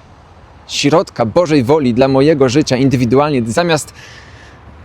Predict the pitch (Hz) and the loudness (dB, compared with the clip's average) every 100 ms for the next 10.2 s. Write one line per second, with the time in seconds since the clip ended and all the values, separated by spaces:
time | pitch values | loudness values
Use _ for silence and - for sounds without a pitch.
0 | - - 196 226 170 - - 196 165 175 | -10 -4 0 2 0 -4 -4 0 2 2
1 | 202 151 - - 170 156 139 139 147 139 | 0 -4 -6 -4 -2 0 -2 -2 -2 -2
2 | 147 123 - - - - 190 185 139 - | 0 -2 -4 -16 -8 -2 0 0 -4 -10
3 | - - - - - - - - 175 151 | -18 -20 -20 -20 -20 -20 -20 -4 2 2
4 | 127 151 151 127 123 123 113 151 165 123 | 2 0 0 -2 -2 -2 -2 -2 0 -2
5 | 101 160 139 143 135 113 - 123 143 113 | -2 -4 -2 -4 -2 -4 -4 -2 -2 -4
6 | - - - - - 123 139 113 160 165 | -10 -18 -20 -20 -10 -4 -2 0 0 0
7 | 123 110 104 127 - _ - - _ - | -2 -2 0 0 -2 _ -20 -20 _ -2
8 | 127 123 120 120 143 135 - 120 120 - | 0 2 0 0 -2 -4 -2 -4 -4 -12
9 | - - 139 131 127 120 107 110 202 202 | -20 -6 0 2 2 0 -4 0 0 0
10 | - | -4